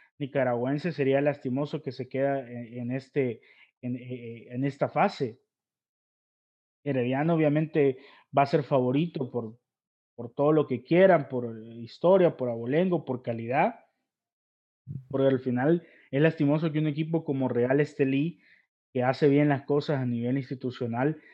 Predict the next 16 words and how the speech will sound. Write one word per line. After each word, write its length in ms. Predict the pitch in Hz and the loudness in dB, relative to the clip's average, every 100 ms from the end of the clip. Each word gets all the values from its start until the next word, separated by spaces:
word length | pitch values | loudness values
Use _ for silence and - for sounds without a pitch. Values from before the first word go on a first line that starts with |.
| _ | _
se 260 | _ 143 131 | _ -4 -2
quede 180 | 135 135 | 0 2
en 100 | 135 | 2
esta 240 | 135 131 | -2 -4
fase, 280 | - 131 143 | -2 -2 0
así 240 | 131 131 | 0 0
como 220 | 135 143 127 | -2 -2 -2
se 100 | 120 | -4
puede 320 | - 135 135 | -2 -2 -2
quedar 300 | 123 117 139 | -4 -2 0
Motagua, 560 | 127 117 143 175 165 | -2 0 2 4 2
como 180 | - 123 | 0 -4
se 100 | 120 | -6
puede 320 | - 131 135 | -4 -2 -2
quedar 200 | - 135 | -2 -2
Alianza, 640 | 123 120 147 175 165 139 | -2 0 0 0 -2 -6